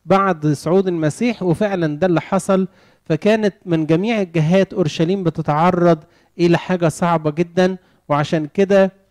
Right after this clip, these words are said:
بيقول لهم: "اجمعوا كل، في أو-، في كل أول أسبوع ليضع كل واحد منكم عنده خازنا ما تيسر،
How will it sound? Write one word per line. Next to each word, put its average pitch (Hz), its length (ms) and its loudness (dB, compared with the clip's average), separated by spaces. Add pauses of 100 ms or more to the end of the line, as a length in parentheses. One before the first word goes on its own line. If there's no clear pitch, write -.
بيقول 156 240 0
لهم: 180 220 4
"اجمعوا 196 680 0 (880)
كل، 220 340 4 (580)
في 185 320 0
أو-، 220 280 4
في 175 160 2
كل 214 440 0
أول 180 420 4
أسبوع 196 580 0 (400)
ليضع 185 420 2
كل 208 260 0
واحد 190 400 2
منكم 180 400 -2
عنده 151 380 2
خازنا 160 500 -2
ما 156 200 0
تيسر، 190 720 0